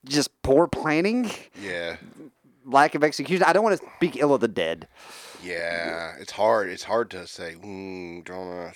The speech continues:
Speaker 2: but I mean,
Speaker 1: Yeah.
Speaker 2: <laughs>
Speaker 1: But it's kinda accurate.
Speaker 2: Yeah, dumbass.
Speaker 1: That's how my, my heart bleeds for this family and for this
Speaker 2: I
Speaker 1: gentleman for what he suffered for the last eight years.
Speaker 2: Yeah, that's
Speaker 1: And
Speaker 2: horrible.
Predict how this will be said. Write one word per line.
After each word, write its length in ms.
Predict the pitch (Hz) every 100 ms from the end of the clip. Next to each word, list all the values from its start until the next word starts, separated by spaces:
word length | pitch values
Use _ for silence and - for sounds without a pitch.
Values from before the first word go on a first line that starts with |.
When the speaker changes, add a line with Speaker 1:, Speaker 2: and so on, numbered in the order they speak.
| _
Speaker 2:
but 200 | 92 87
I 60 | 165
mean, 80 | 165
Speaker 1:
Yeah. 280 | 143 113 98
Speaker 2:
<laughs> 720 | - - 240 208 220 190 214 185
Speaker 1:
But 400 | 190 285 302 226
it's 280 | 254 208 -
kinda 320 | 262 269 220
accurate. 580 | 233 208 - 139 110 90
Speaker 2:
Yeah, 160 | 92
dumbass. 760 | 101 92 92 90 85 87 - - _ -
Speaker 1:
That's 280 | 170 190 190
how 180 | 147
my, 400 | 131 151 147 127 131
my 140 | 143
heart 240 | 175 208 147
bleeds 260 | 143 127
for 100 | 117
this 160 | 104 95
family 400 | 101 95 92 98
and 100 | 110
for 80 | 127
this 240 | 117 107
Speaker 2:
I 20 |
Speaker 1:
gentleman 300 | 135 143 131
for 120 | 123
what 200 | 123 135
he 140 | 143 143
suffered 480 | - 165 151 117 107
for 80 |
the 80 | 104
last 340 | 110 107 - 110
eight 140 | 101
years. 320 | 98 85 87
Speaker 2:
Yeah, 240 | 90 95 90 - -
that's 120 | - 147
Speaker 1:
And 180 | 139
Speaker 2:
horrible. 260 | 131 82